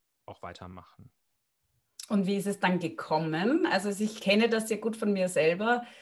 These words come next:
Speaker 2: Äh, man plant ja zuerst und dann kommt die Realität und dann kommt wirklich das Kind und dann sagt man, "Okay, hm,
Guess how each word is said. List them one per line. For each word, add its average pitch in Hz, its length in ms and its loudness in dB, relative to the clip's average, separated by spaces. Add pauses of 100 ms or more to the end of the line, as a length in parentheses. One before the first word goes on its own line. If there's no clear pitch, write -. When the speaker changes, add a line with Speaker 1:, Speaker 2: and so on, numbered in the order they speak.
(280)
Speaker 2:
Äh, 196 140 6
man 190 240 2
plant 160 420 4
ja 185 160 6
zuerst 185 680 4
und 202 240 4
dann 196 320 6
kommt 202 280 4
die 202 60 0
Realität 196 840 4
und 214 200 6
dann 202 200 4
kommt 196 240 2
wirklich 208 300 0
das 196 180 -2
Kind 262 480 6
und 220 160 4
dann 202 140 6
sagt 190 240 4
man, 185 180 4
"Okay, 196 440 2
hm, 247 300 8